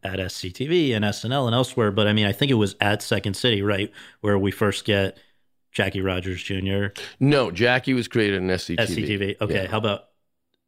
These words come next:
Speaker 1: it'd be Ed Grimley there?
Speaker 2: Ed Grimley was definitely created on stage.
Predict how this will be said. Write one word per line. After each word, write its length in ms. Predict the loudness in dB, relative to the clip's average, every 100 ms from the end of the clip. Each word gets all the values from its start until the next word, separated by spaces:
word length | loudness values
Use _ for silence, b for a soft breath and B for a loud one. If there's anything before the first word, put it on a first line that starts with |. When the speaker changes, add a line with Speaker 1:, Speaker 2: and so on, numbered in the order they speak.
| _
Speaker 1:
it'd 180 | -12 -6
be 160 | -4 -4
Ed 180 | -8
Grimley 340 | -6 -4 -4 -4
there? 140 | -4 0
Speaker 2:
Ed 220 | 0 0
Grimley 340 | 0 0 2 -2
was 100 | 0
definitely 300 | -2 0 -4
created 300 | 0 0 0
on 100 | -4
stage. 580 | 0 0 -2 -8 -12